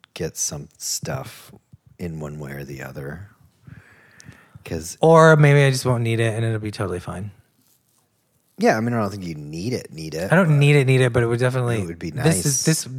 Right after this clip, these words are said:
Speaker 2: isn't,
Speaker 1: Especially
Speaker 2: wouldn't be the
Speaker 1: 'cause you've
Speaker 2: ideal
Speaker 1: been
Speaker 2: time for me to
Speaker 1: on this, you know, consistently.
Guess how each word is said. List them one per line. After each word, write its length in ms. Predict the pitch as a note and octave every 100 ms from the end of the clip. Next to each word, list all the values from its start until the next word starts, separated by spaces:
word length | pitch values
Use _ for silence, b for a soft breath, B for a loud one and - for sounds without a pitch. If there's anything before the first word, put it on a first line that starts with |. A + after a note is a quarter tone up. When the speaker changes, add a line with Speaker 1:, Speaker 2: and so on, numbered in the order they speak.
| -
Speaker 2:
isn't, 200 | D3 C#3+
Speaker 1:
Especially 400 | C3+ - B2+ E3+
Speaker 2:
wouldn't 40 | C3+
be 60 |
the 60 | B2+
Speaker 1:
'cause 80 | A#2
you've 80 | A2
Speaker 2:
ideal 120 | A2+
Speaker 1:
been 80 | F#2+
Speaker 2:
time 200 | A2+ A2
for 120 | G#2+
me 60 | F#2
to 60 |
Speaker 1:
on 260 | F#2+ F#2+ F2+
this, 540 | F2 E2 - - - - _ _
you 120 | -
know, 300 | D3 B2 G2 - _ _ _ _ _ _ _ _ _ _ _ _ _ _ -
consistently. 1080 | - F#2+ - F#2+ - E2+ - - - -